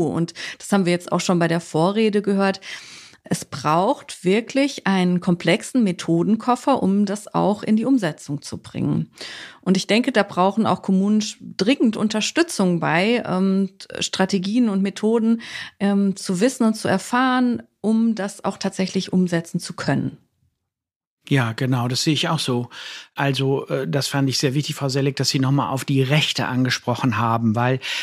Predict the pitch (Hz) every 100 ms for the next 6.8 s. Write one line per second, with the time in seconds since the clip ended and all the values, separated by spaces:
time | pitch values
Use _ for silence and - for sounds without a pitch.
0 | - - - 220 196 - 170 160 147 -
1 | 147 - 185 170 - 135 160 156 120 131
2 | 139 139 135 127 135 127 - 139 131 123
3 | 117 - 151 180 170 110 113 120 123 123
4 | - 143 - - 294 285 139 110 127 127
5 | 135 123 - 151 - 131 131 - - 143
6 | 139 127 123 127 156 - - 202